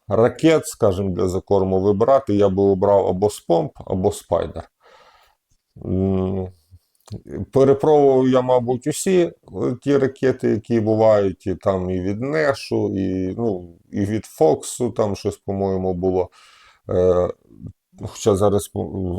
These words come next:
Фокс викупив спомб, наскільки я пам'ятаю. Ну, щось таке, не будемо в ті дєбри лізти. Е, спайдер і спомб оригінальний. Я би вибирав щось між цим.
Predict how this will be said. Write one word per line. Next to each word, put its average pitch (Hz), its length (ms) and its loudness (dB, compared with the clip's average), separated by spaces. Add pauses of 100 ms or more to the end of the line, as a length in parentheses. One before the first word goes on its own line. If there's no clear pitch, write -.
(100)
Фокс - 640 -2
викупив 98 600 -2
спомб, 131 460 -4
наскільки 98 440 -6
я 92 60 0
пам'ятаю. 95 500 -2
Ну, 123 120 -4
щось - 220 -10
таке, - 220 -4
не 196 120 -2
будемо 95 240 -2
в - 80 -12
ті 202 140 -6
дєбри 95 360 -2
лізти. 131 360 -4 (680)
Е, 104 340 6
спайдер 156 640 0 (200)
і 131 220 2 (200)
спомб - 460 -2
оригінальний. 87 720 -6
Я 113 160 4
би 107 140 2
вибирав 95 460 2
щось - 320 -6
між 98 500 -4 (100)
цим. 87 440 -6